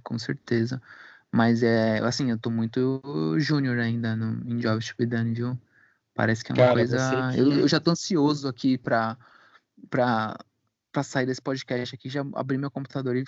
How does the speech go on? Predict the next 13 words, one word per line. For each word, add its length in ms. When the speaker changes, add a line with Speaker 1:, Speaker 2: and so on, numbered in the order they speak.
Speaker 1:
já 260
fazer 220
essa 120
alteração 400
no 80
formulário. 600
<laughs> 80
Speaker 2:
<laughs> 680
Não, 200
cara, 240
você 180
que 120
acha. 380